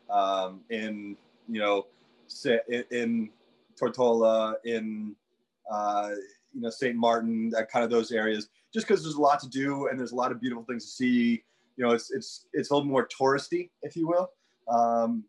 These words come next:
and, you know, you can go to the Baths, which is a huge tourist destination, but it's really family friendly. You can keep the kids entertained, keep things kind of moving along. So that,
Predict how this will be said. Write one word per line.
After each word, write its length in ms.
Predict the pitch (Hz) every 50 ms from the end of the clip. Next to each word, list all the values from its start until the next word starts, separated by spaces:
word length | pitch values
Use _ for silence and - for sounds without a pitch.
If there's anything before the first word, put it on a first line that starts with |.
| - -
and, 120 | 127 120
you 60 | 120 117
know, 60 | 117
you 80 | 117
can 60 | 117 120
go 120 | 135 131
to 60 | 127 117
the 100 | 113 110
Baths, 520 | - 120 117 117 117 117 117 - - - -
which 180 | 113 104 -
is 140 | 120 107 104
a 40 | 107
huge 420 | 107 - - 156 139 131 127 113 -
tourist 340 | - 123 120 117 110 - -
destination, 560 | 117 113 - - 113 107 107 107 - 113 113 _ _ _ _ _ _ -
but 200 | 143 135 - _ _ _ _ -
it's 220 | 139 135 120 - 139
really 280 | 147 151 147 147 139
family 360 | 123 - 135 131 127 120 117 113
friendly. 300 | - 120 117 113 113 107
You 140 | 104 101
can 320 | - - 110 107 104 101 - _ _ _ _ _ _ _ _ _ _ _
keep 180 | - - 147 -
the 60 | 120
kids 320 | 113 - 139 123 120 110 131
entertained, 600 | 123 117 113 - - 120 113 113 117 110 107 -
keep 200 | - 113 - -
things 180 | 113 104 -
kind 140 | - 110 101
of 60 | 98 101
moving 220 | 104 101 101 98
along. 300 | 95 95 95 92 92 -
So 120 | - 117
that, 120 | 113 110